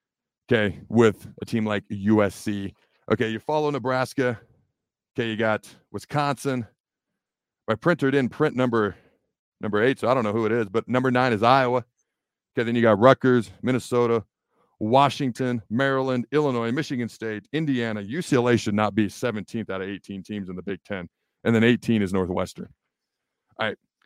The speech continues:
so top six in the Big Ten, top nineteen in the country when it comes to recruiting class and these rankings and how things are evaluated. So this was something I thought was interesting. I talked about this on the Big Ten show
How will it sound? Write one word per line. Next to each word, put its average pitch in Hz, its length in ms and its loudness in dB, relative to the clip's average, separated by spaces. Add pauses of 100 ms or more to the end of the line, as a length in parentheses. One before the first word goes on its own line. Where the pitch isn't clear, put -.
so 135 440 0 (680)
top 156 220 0
six 165 260 2
in 147 60 2
the 127 80 4
Big 131 200 6
Ten, 151 260 4
top 147 260 4
nineteen 139 460 2
in 123 60 4
the 110 80 2
country 139 360 4
when 123 120 2
it 110 80 -4
comes 131 340 -6
to 120 260 -4
recruiting 123 460 -2
class 120 680 -6
and 101 100 -6
these 92 160 -6
rankings 135 500 0
and 92 80 -8
how 107 140 0
things 98 260 -10
are 90 100 -12
evaluated. 117 680 -4 (640)
So 190 100 4
this 226 120 4
was 185 120 2
something 139 260 2
I 127 80 2
thought 117 300 0
was 110 140 -2
interesting. 117 420 -2
I 123 80 0
talked 165 260 2
about 131 200 0
this 127 180 0
on 120 100 2
the 110 80 2
Big 113 200 2
Ten 113 180 -2
show - 340 -6